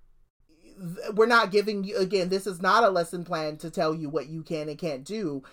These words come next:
you know, to be a better white person, but I definitely think that there's a lot of nuggets here that people can take away and start their own learning process. But what I wanna say is I think that this part of,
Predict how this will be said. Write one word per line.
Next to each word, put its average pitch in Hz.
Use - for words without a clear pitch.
you 190
know, 170
to 170
be 175
a 160
better 156
white 143
person, 208
but 160
I 160
definitely 165
think 156
that 147
there's 156
a 151
lot 147
of 147
nuggets 175
here 160
that 147
people 170
can 156
take 156
away 147
and 143
start 147
their 143
own 139
learning 135
process. 170
But 175
what 247
I 226
wanna 185
say 202
is 160
I 160
think 180
that 156
this 180
part 185
of, 156